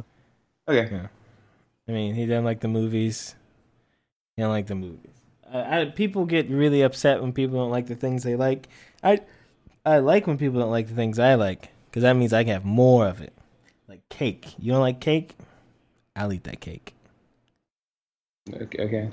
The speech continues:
Speaker 2: Meatballs. You don't like meatballs? I'll eat the meatballs.
Speaker 1: Mm-hmm.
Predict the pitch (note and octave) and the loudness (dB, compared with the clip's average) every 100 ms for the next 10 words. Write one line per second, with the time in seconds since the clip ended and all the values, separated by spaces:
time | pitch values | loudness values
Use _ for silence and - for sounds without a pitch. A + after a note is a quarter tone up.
0 | - A#2 B2 - F#2+ F2 G#2+ A2+ A#2+ B2 | -6 0 0 0 -4 -4 -10 -4 0 0
1 | B2+ C#3 D3 C#3+ D3 D3 - - _ _ | 2 0 0 0 0 -4 -12 -20 _ _
2 | _ _ - _ _ _ - - - - | _ _ -20 _ _ _ -20 -18 -18 -20
3 | - G#2+ - - - - - G#2 F#2 F2 | -20 -18 -20 -20 -20 -20 -16 -16 -14 -14
4 | F2 E2 E2+ G#2 _ _ _ _ _ _ | -14 -14 -18 -18 _ _ _ _ _ _
5 | _ _ C#3+ E3 G#3+ | _ _ 0 0 0